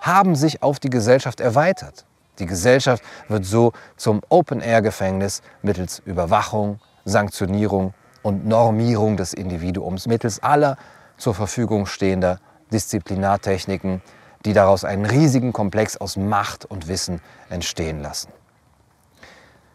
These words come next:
Gilles Deleuze, der französische Philosoph, sprach in diesem Zusammenhang von der Kontrollgesellschaft. Und in dieser Kontrollgesellschaft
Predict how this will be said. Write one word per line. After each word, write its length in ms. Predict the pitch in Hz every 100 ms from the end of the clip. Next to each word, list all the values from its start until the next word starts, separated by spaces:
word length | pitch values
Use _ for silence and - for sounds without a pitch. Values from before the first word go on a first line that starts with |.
| _ _ _ _ _ _
Gilles 260 | - 135 196
Deleuze, 500 | 151 143 175 107 -
der 180 | 98 90
französische 680 | - 87 101 90 - 85 73
Philosoph, 540 | - 92 92 107 113 -
sprach 600 | - - - 113 123 -
in 200 | - 113
diesem 260 | 107 113 117
Zusammenhang 720 | - 98 104 107 98 92 92 _ _
von 180 | - 101
der 120 | 90
Kontrollgesellschaft. 1400 | 87 - 104 - 95 98 101 90 78 80 78 - - -
Und 220 | 92 92
in 220 | - 87 82
dieser 280 | 120 135
Kontrollgesellschaft 1040 | - 104 90 95 104 104 90 98 104 101